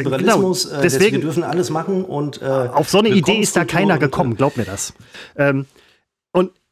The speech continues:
Speaker 2: wo du gerade Applaus sagtest, den längsten und lautesten und, und, und, und besten Applaus, deiner wurde über die ganze Rede hinweg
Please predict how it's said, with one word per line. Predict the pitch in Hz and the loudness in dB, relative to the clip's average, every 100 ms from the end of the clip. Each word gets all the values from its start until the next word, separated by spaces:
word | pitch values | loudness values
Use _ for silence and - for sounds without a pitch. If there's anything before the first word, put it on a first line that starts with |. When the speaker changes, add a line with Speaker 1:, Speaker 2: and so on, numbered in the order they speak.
| - | -4
Speaker 2:
wo | 156 208 | 2 4
du | 185 | 4
gerade | 180 196 | 2 2
Applaus | 143 147 170 226 | 2 0 0 2
sagtest, | 214 208 226 - | 0 0 -2 0
den | 160 123 | 0 2
längsten | 143 220 240 - 220 220 | 2 2 -2 -2 -2 2
und | 156 135 | 2 2
lautesten | 151 202 208 - 196 202 208 190 | 2 2 0 0 2 4 4 2
und, | 143 147 143 | 2 2 2
und, | 143 | 0
und, | 135 139 135 | 2 0 2
und | 139 117 | 0 0
besten | 190 - 202 | 0 0 0
Applaus, | 180 175 156 180 - - _ _ _ _ _ _ _ _ - | 2 2 2 2 0 -12 _ _ _ _ _ _ _ _ -2
deiner | 190 247 240 185 | 0 4 2 4
wurde | 202 208 208 196 - _ | 2 6 6 4 -2 _
über | 180 185 | 2 2
die | 175 | 2
ganze | 160 156 226 - 208 | 2 0 0 -2 2
Rede | 175 180 185 | 4 4 4
hinweg | 160 151 139 127 - - - | 4 2 2 -2 -4 -18 -14